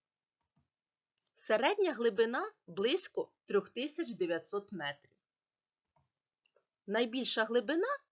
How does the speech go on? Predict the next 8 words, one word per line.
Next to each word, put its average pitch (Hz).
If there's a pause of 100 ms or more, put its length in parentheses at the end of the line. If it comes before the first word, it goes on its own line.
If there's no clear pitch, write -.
(140)
жолоб 403
Пуерто-Ріко — 185 (100)
вісім 185
тисяч 285
сімсот 233
сорок 165
два 170
метри. 151